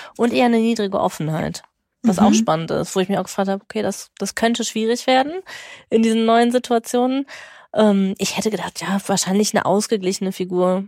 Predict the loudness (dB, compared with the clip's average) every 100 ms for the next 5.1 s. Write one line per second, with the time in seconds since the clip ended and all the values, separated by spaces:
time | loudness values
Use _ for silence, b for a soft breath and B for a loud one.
0 | _ -6 0 0 0 0 2 2 2 4
1 | 2 -2 B B B 0 2 0 2 2
2 | 2 0 0 -2 -4 -8 -6 -6 -4 -2
3 | -2 0 -2 0 -2 2 2 2 0 -10
4 | B B B B B _ 4 4 4 2
5 | -4